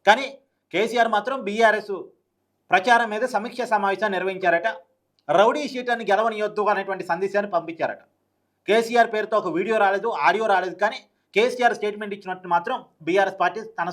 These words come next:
సోషల్ మీడియా సర్కిల్స్లో ప్రచారం చేసింది. మరి కేసీఆర్ సంబంధించిన వీడియో, ఆడియో ఎందుకు బయట రాలేదంటే సమాధానం ఉండదు. ఏది ఏమైనా కాంగ్రెస్ పార్టీ మాత్రం ఓసీ వర్సెస్ బీసీగా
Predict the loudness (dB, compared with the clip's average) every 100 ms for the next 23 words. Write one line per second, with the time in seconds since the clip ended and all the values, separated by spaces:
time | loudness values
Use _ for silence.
0 | -4 -2 -2 -2 0 0 -2 -4 -8 -6
1 | -4 -2 -4 -6 -14 -16 _ _ _ _
2 | _ 2 2 2 0 2 0 0 -6 -4
3 | -4 -2 0 2 2 0 -4 -4 -4 -2
4 | 0 0 -4 -4 -2 -2 -4 -8 -14 -20
5 | _ _ _ _ 0 2 4 2 2 -4
6 | -6 _ _ _ 4 4 2 0 0 0
7 | -2 -2 -2 0 0 0 -2 -2 -4 -4
8 | -4 -2 0